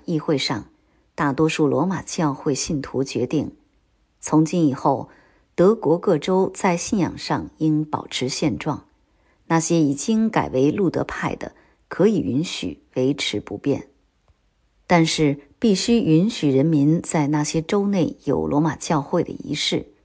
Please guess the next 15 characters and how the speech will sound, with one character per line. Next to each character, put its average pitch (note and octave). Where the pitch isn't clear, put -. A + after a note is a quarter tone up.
对 F3
于 E3+
当 F3
时 D#3
还 D3+
是 D#3+
属 C#3+
于 D3
罗 D3
马 E3+
教 F3
会 F#3+
的 -
各 F3
州， G3+